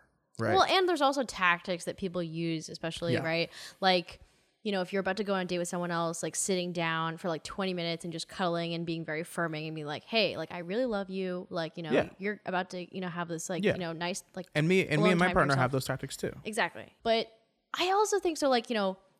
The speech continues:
Speaker 2: we're, we're espousing all of these, like, you know, here are all the things that, you know, like, you can get over in order to have all these great benefits. But I think we should talk a little bit about what the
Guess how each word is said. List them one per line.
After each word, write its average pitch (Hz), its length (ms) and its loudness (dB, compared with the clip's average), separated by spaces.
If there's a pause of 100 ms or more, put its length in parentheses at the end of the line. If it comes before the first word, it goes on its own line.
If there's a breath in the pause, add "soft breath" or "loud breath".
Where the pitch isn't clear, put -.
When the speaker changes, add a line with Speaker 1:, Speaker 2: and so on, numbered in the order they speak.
Speaker 2:
we're, 339 400 6
we're 277 220 6
espousing 220 480 2
all 196 220 2
of 190 60 -2
these, 190 180 -4
like, 185 180 -2
you 180 60 -4
know, 175 80 -4
here 233 260 0
are 233 40 6
all 214 160 6
the 202 60 -2
things 196 300 -4
that, - 220 -6
you 196 80 -8
know, 170 300 -4
like, 165 300 -6
you 185 320 -6
can 185 180 -6
get 180 140 -2
over 175 300 -2
in 180 60 -2
order 170 160 -4
to 165 60 -8
have 180 120 -4
all 170 60 -2
these 175 140 -4
great 185 220 -2
benefits. 220 500 0
But 202 100 0
I 196 40 2
think 294 160 -6
we 277 80 -8
should 240 120 -6
talk 208 200 -4
a - 20 -16
little 202 160 -6
bit 175 60 -4
about 147 160 -4
what 180 180 -4
the 185 80 -4